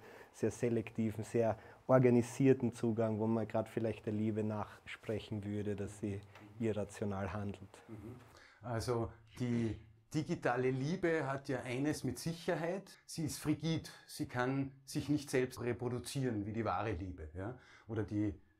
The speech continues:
Speaker 2: körperliche Liebe. Jetzt stehen wir aber hier vor einer Rauminstallation, die in einem kosmisch-spacigen Raum wie ein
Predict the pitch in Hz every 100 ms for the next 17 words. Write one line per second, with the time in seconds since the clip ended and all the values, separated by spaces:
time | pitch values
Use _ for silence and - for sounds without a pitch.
0 | _ - - 120 - 113 98 101 92 85
1 | 87 - - 127 - - 147 196 185 151
2 | 151 165 190 180 123 151 147 123 120 190
3 | 185 180 165 165 - 143 131 156 165 -
4 | - - 147 147 135 135 135 127 143 147
5 | - 180 185 - 175 - - 156 165 -
6 | 165 151 127 123 135 175 165 135 185 220
7 | 170 160 156